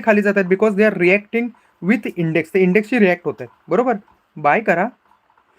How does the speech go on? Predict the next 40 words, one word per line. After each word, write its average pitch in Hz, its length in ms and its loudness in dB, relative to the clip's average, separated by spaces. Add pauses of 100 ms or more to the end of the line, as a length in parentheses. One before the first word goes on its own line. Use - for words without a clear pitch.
(200)
माझ्याकडे 226 400 2
एक 214 220 4
लाख 220 180 4
आहेत, 214 140 2
मी 214 100 6
काय 196 220 2
करू? 156 280 -2 (220)
अख्ख्या - 380 -2
एक 254 160 2
लाखाचे 254 300 0
Reliance 233 300 2
बाय 214 140 4
करा. 196 220 0 (800)
Reliance 254 260 2
तुम्हाला 247 260 0
सहा 240 220 2
टक्के 240 300 -4
झक 233 300 0
मारून 269 280 4
देणार 170 260 2
आहे. 120 80 -6 (520)
अजून 196 260 2
किती, 254 560 -2
किती 220 400 -4
साध्या 185 320 2
भाषेत 180 200 -4
सांगू 160 280 -4
सांगा 156 240 -2
तुम्हाला? 127 320 -10 (380)
उद्या 202 180 2
पण 254 200 0
खाली 247 160 2
जाईल, 247 140 2
absolutely 262 520 -2
उद्याही 233 260 2
खाली 214 160 2
जाईल, 208 140 2
परवा 160 300 0
साईडवेज 226 460 0
जाईल, 220 180 2